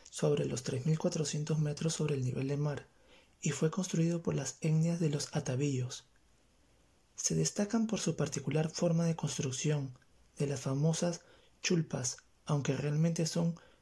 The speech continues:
culpis, de hasta diez metros de altura. Pese a su antigüedad, las edificaciones de piedra se mantienen intactas. Eran bravos guerreros cuya sociedad, como tantas otras en Perú, emergió del elipse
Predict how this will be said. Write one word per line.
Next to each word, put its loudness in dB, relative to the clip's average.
culpis, 0
de 2
hasta -4
diez 0
metros 0
de 2
altura. 0
Pese 2
a 2
su 0
antigüedad, 2
las -2
edificaciones 0
de 2
piedra 0
se -2
mantienen 0
intactas. -4
Eran 2
bravos 4
guerreros 4
cuya 2
sociedad, -2
como 0
tantas 0
otras 2
en 2
Perú, 4
emergió 2
del 2
elipse 0